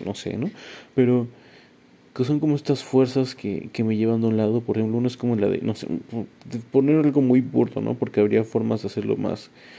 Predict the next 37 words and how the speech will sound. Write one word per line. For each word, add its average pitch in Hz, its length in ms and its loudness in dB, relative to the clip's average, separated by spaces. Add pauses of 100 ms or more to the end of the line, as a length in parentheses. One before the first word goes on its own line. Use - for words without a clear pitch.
(340)
de, 104 400 -2
de 117 100 -4
categorizarlo 117 1080 0
de 113 100 2
forma 110 220 0
más, 104 640 -6
eh, 104 240 -6 (1120)
eh, 92 320 -8
correcta 123 560 0
o 101 380 4
útil. 147 420 -2 (380)
Por 120 100 2
ejemplo, 123 200 2
imagínate 120 460 0
que 117 140 -4
uno 117 160 0
es 117 100 -6
como, - 380 -12 (380)
una 123 180 0
fuerza 120 320 0
es 120 80 -4
como 113 160 -2
la 104 100 2
de 104 120 2
la 107 180 2
gratificación 110 600 -4
inmediata, 110 440 0
que - 80 -2
es 107 60 -2
lo 113 120 -4
que 101 100 -4
me 98 260 -4
lleva 110 180 4
a 104 60 6
ver 104 120 4
Netflix, 107 540 -2
¿no? 135 180 -4